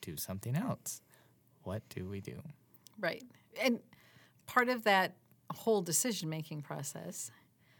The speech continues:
Speaker 2: comes with the fact that we are full-time working for the credit union. We are full-time working for the cuso.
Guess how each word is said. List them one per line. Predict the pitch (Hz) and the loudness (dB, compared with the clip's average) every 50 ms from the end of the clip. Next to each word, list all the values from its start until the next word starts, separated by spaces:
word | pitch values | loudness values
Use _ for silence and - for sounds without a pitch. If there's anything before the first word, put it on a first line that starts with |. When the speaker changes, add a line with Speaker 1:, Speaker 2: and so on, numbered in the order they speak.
| _ - - _ _ | _ -20 -20 _ _
Speaker 2:
comes | - - 190 190 160 | 0 2 2 2 2
with | 185 180 - | 0 0 -2
the | 170 | -2
fact | 147 - 180 165 165 160 - - | 2 4 6 6 6 4 0 0
that | - 160 151 151 151 156 156 - - 156 156 160 | 0 2 2 2 2 0 -2 -2 -4 -10 -8 -4
we | 170 165 175 175 175 - - | 0 2 2 2 0 2 4
are | 156 160 156 156 156 151 151 147 147 147 147 143 - - _ _ _ _ _ _ _ _ _ | 6 6 8 6 6 6 4 4 2 0 -2 -4 -6 -16 _ _ _ _ _ _ _ _ _
full-time | - - - 214 220 220 - 220 202 190 185 185 185 180 180 180 - _ _ _ _ _ _ _ - _ | -4 4 4 4 4 4 4 4 4 6 4 4 2 0 -2 -4 -8 _ _ _ _ _ _ _ -2 _
working | 185 175 170 - - 170 160 | 2 2 2 0 -6 -6 -6
for | - - 180 | -4 -4 -4
the | 180 | -4
credit | - - 175 143 - - | -2 -2 -2 -2 -2 -4
union. | 147 143 165 180 269 359 - _ _ _ _ _ _ _ _ _ _ _ _ _ _ _ _ _ _ _ - - _ _ - - _ _ _ _ _ _ _ _ _ _ - - - - _ _ _ - _ - | -6 -4 -2 -4 -6 -6 -8 _ _ _ _ _ _ _ _ _ _ _ _ _ _ _ _ _ _ _ -20 -20 _ _ -20 -20 _ _ _ _ _ _ _ _ _ _ -20 -20 -20 -20 _ _ _ -20 _ -8
We | 190 170 175 175 170 - | -4 -2 0 0 -2 0
are | - - 170 165 165 160 156 156 156 151 156 156 151 | 2 4 6 6 6 6 6 4 4 2 0 -2 -2
full-time | - - - 202 214 208 - 214 208 190 185 | -4 4 6 6 6 6 6 4 4 6 4
working | 175 170 - - 190 170 | 2 0 0 -2 -2 -2
for | - - | 0 -2
the | 190 190 | -4 -4
cuso. | - - 156 143 - - 143 147 190 254 | -2 -4 -2 -2 -2 -4 -4 -4 -4 -6